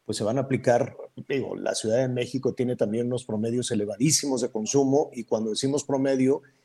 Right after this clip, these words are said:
es que hay unas, eh, alcaldías que consumen una cantidad de,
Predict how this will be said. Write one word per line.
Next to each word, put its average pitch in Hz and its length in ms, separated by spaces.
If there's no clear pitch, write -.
es 107 140
que 135 340
hay 120 260
unas, 131 460
eh, 107 240
alcaldías 165 960
que 110 300
consumen 127 760
una 120 400
cantidad 113 580
de, 107 280